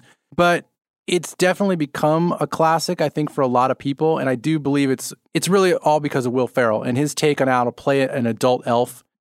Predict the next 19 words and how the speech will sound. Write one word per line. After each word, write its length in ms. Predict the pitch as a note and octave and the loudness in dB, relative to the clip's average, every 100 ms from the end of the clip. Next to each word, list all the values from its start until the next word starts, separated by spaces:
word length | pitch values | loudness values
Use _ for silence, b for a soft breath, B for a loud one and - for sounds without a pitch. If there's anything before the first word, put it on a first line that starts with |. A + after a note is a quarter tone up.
| - | -4
the 80 | C#3 | 0
direction 480 | C3 C3+ D3 - D3+ | 2 2 2 0 0
that 100 | C3 | 0
Jon 260 | C3+ C3 | 2 0
Favreau 560 | B2+ C3 B2 C3 B2+ B2+ | 2 0 2 2 0 -2
kinda 240 | - C3 A#2 | -2 -2 0
takes 300 | C3 C3 - | -2 -4 0
that 240 | C#3 C3+ | 0 0
from 80 | B2+ | -2
the 60 | A#2+ | -2
very 240 | B2 B2 | 0 0
beginning 500 | A#2 A2 B2+ C3+ C#3 - _ | -2 -2 0 2 0 -4 _
when 200 | - B2+ | -2 0
they're 160 | B2 B2 | 2 2
actually 680 | C3 C3 - C3+ B2+ A#2 A#2+ _ | 2 0 0 0 0 0 -4 _
at 180 | C3+ C#3 | 0 0
the 80 | C#3 | 0
North 280 | C#3 C#3 - | 0 -2 -2
Pole, 360 | C#3+ C#3+ D3 | 0 2 0